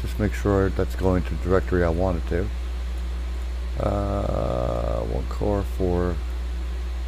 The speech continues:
Uh, I'm gonna bring it up to four gigabyte. Leave that default.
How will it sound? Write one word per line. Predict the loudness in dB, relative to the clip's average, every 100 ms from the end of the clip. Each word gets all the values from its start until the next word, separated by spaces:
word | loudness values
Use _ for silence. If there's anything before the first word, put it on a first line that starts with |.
| -4 -4 -4 -4 -4 -4 -4 -4 -4 -2
Uh, | 0 2 4 4 4 6 4
I'm | 4
gonna | 2
bring | 2 4
it | 4
up | 2 0
to | 0 0 -2 -2
four | 0 0
gigabyte. | 2 2 4 4 4 2 -4 -4 -4 -4 -4 -4 -4 -4 -4 -4 -4 -4 -4 -4 -4 -4 -4 -2
Leave | 2 4
that | 6 4 2
default. | -2 -2 0 0